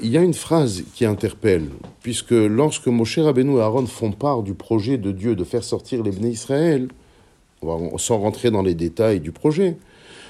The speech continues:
Vayomer Alem Melech Mitzrayim, le roi d'Égypte, leur répond, Lama Moshe ve Aaron tafriu et ha'am ima'asav.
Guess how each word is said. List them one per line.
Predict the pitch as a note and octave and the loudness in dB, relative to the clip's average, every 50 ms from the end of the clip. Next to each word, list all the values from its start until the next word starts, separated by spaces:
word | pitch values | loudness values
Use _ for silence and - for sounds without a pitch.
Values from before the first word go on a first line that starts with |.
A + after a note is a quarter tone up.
| - - - _ | -20 -20 -20 _
Vayomer | - G#2+ A2+ A2+ D3+ F#3+ G#3 G#3 F#3 C#3+ | 0 2 4 6 6 6 6 6 6 6
Alem | C3+ C#3 D#3+ E3 | 8 8 8 6
Melech | D3 C#3+ D3 D#3 D3+ - C3+ | 6 6 4 4 2 2 -2
Mitzrayim, | B2+ A2+ - - C#3 D3+ D3+ C3+ B2 A#2 | -4 -4 -4 -2 0 2 2 4 4 4
le | G#2+ G#2+ | 2 2
roi | G#2+ G#2 C3 D#3 | 4 4 6 4
d'Égypte, | D3+ A#2 B2 A#2 G2+ G2+ C#3+ F3 D#3+ - - | 4 4 2 0 0 -2 -4 -6 -4 0 4
leur | A#2+ A2+ G#2+ F2+ | 4 4 4 4
répond, | F#2 G#2 G#2+ - - C3+ D#3+ F#3 G3+ F3 - - - - | 0 -4 -4 -2 0 0 2 2 0 -2 -6 -8 -4 0
Lama | A#2+ C#3 D#3+ F#3 G#3+ G#3+ G#3 G3+ F#3+ | 2 4 4 4 4 4 4 4 4
Moshe | E3+ D#3 D3 C#3+ - - - F3+ | 4 4 2 2 0 2 4 4
ve | F#3 F3+ D#3 | 4 6 4
Aaron | D#3 B2+ B2+ B2+ B2 A#2+ D3 E3 | 4 4 4 4 4 4 4 2
tafriu | D#3+ - C3 A2+ - - B2+ D3 D#3 D#3 | 2 0 0 -2 -2 -2 -2 0 2 2
et | D3+ D3+ C#3+ | 2 0 -2
ha'am | C3 B2+ C#3 D3 | -2 0 0 -2
ima'asav. | C#3+ C3+ C3+ C3+ A#2 A#2 G#2+ - - C3+ B2+ G#2+ D#2 | -2 -2 -2 0 0 -2 -2 -2 0 0 0 0 0